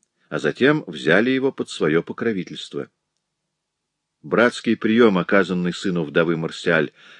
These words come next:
убийцами и ворами, привел его в восторг. Похвалы, раздававшиеся со всех сторон по адресу его преступной семьи,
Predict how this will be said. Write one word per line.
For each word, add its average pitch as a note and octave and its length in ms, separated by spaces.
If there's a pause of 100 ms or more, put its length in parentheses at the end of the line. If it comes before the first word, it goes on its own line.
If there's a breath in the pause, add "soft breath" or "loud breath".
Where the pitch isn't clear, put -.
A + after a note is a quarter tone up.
убийцами D#2+ 720
и E2+ 160
ворами, D#2+ 520 (560)
привел F2+ 360
его E2+ 280
в D#2+ 40
восторг. - 680 (1160 soft breath)
Похвалы, A2+ 480
раздававшиеся B2 920
со G2+ 140
всех - 260
сторон G#2 380
по G2+ 220
адресу F#2+ 380
его E2+ 240
преступной F2 520
семьи, G2 480